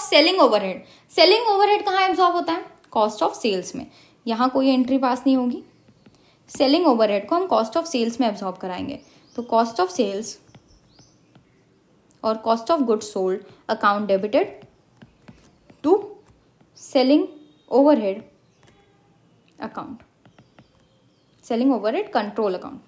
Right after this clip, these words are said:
ठीक है। सेम एंट्री आप यहाँ पे पास कर दोगे। नेक्स्ट हमारे पास आता है over absorption and under absorption of overhead। तो हमने ओवरहेड्स वाले चैप्टर में देखा था कि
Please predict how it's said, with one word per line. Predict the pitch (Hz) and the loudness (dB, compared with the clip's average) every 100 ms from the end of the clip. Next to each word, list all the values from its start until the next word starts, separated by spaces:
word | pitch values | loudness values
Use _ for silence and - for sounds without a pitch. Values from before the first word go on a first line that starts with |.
| _ _ _ _ | _ _ _ _
ठीक | - 233 | -10 -8
है। | 349 - _ - | -10 -14 _ -10
सेम | - 339 294 | -2 2 2
एंट्री | 196 202 262 | 0 -2 -2
आप | 302 | 0
यहाँ | 233 196 | -2 -8
पे | 190 196 | -12 -10
पास | - - | -12 -12
कर | - - | -14 -16
दोगे। | - 233 233 _ _ - _ _ _ _ - | -16 -20 -20 _ _ -20 _ _ _ _ 0
नेक्स्ट | 277 339 427 453 | 4 4 4 2
हमारे | 403 349 339 | 4 4 4
पास | 381 392 | 4 4
आता | 294 359 | 4 4
है | 381 | 6
over | 269 302 339 427 | 6 6 6 6
absorption | 381 294 285 277 392 415 | 6 6 4 2 -2 -2
and | 427 269 | 2 6
under | 285 339 | 6 6
absorption | 320 277 262 - 269 | 4 4 2 0 -2
of | 233 | -2
overhead। | 214 196 190 180 - _ _ - | -4 -6 -12 -14 -16 _ _ -2
तो | 381 | 2
हमने | 339 285 403 240 | 4 2 2 2
ओवरहेड्स | 254 269 349 392 370 | 2 2 0 0 2
वाले | 285 320 | 0 2
चैप्टर | 311 - 294 | 0 0 -2
में | 311 | 0
देखा | 254 208 254 | 0 -2 -2
था | 311 | -2
कि | 392 | -2